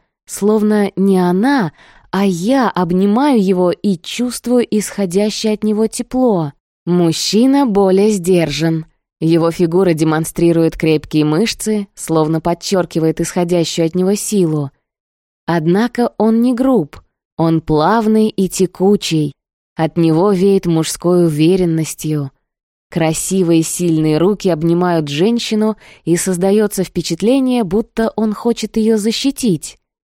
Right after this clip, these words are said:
Их губы не соприкасаются. Роден остановил время,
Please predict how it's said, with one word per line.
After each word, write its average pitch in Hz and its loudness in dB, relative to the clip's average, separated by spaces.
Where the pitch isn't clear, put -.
Их 165 2
губы 226 2
не 180 2
соприкасаются. 170 -4
Роден 170 0
остановил 196 0
время, 170 0